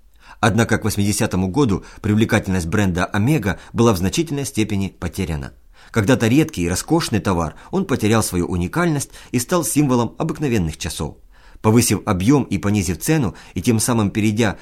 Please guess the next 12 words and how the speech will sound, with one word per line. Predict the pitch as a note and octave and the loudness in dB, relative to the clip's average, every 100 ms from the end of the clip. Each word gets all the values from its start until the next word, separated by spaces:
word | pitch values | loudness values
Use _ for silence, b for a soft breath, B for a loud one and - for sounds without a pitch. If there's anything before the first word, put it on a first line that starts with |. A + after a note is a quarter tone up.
| B | B
на | G#2+ | 2
более | A2+ G#2+ A2+ | 4 4 4
нижние | E3+ F#2 F#2 G#2 | 2 2 -2 -2
этажи | G2+ G2 F2 | -2 0 2
рынка, | G2+ F3+ E3+ D#3+ B B | 2 0 0 -4 B B
бренд | D3 - F#3+ F#3 | 0 2 2 0
начал | B2 C#3+ C3+ C3 - - | -2 -2 -2 -6 -4 2
очень | F3+ F3+ E3 | 2 2 -2
быстро | G#2+ C3 - A2+ | 2 0 0 -4
терять | G#2 G2 F2 | -2 -2 -2
уникальность, | F2+ E2 G2+ D#3+ D#3 - - - | -4 -4 -2 0 0 -4 -10 -6
избранность, | C#3 D#3 B2+ C#3 C3 | 0 0 0 -2 -2